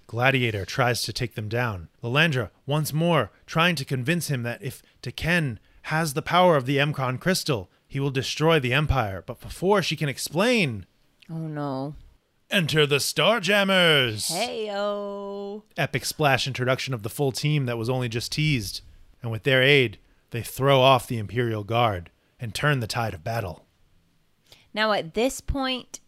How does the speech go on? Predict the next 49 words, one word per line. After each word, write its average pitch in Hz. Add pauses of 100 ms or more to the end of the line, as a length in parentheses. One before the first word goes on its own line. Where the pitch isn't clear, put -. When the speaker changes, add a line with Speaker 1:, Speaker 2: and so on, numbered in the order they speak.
(100)
Speaker 2:
do 214
we 214
know 202 (460)
that 190 (300)
Speaker 1:
This 139
is 123
their 110
first 139
appearance. -
Speaker 2:
So, -
okay, 170
so -
we 165
don't 175
know 165
that 170
he's 165
Cyclops' 156
dad 147
yet. - (220)
Speaker 1:
We 113
learn 123
that 127
in 127
a, - (180)
in 117
a 110
page. 92 (100)
Speaker 2:
Uh, 170
it 151
Speaker 1:
Well, 143
no, 117 (120)
technically 123
we 113
learn 113 (340)
something. 101 (180)
Speaker 2:
Something. - (180)
But 185
the, 175
this 196 (480)
is 170
where 156
it 123
would 151
help 151
if 151
I 143
knew 147
numbers. 123